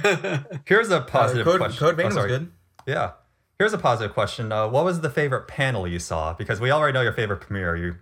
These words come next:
Speaker 2: went off on that a little bit. So, yeah, what was the
Speaker 3: Yeah.
Speaker 2: favorite panel you saw?
Speaker 3: I didn't see many this year, bec-, mostly 'cause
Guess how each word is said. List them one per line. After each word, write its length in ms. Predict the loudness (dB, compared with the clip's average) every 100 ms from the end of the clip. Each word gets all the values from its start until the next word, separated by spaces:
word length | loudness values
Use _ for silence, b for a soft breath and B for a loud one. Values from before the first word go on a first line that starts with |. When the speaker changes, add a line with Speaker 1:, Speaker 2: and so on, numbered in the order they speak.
| _
Speaker 2:
went 200 | -4 0
off 200 | 0 0
on 120 | -4
that 180 | -4 -4
a 60 | -4
little 160 | -6
bit. 300 | -4 -4 -6 b b _
So, 120 | -6
yeah, 160 | 0 2
what 100 | 2
was 120 | 0
the 120 | 0 0
Speaker 3:
Yeah. 380 | 2 2 0
Speaker 2:
favorite 40 | -2
panel 240 | -4 -2
you 100 | -4
saw? 300 | -6 -12 -14 -16 _ _ _ _ _ _ _
Speaker 3:
I 120 | -4 -4
didn't 220 | -4 -6
see 140 | -6
many 240 | -4 -2 -2
this 240 | -6 -6
year, 340 | -6 -4 -4 -8
bec-, 180 | -10 -4
mostly 340 | -2 -2 -2
'cause 760 | -6 -4 -2 -4 -10 -14 -18 -20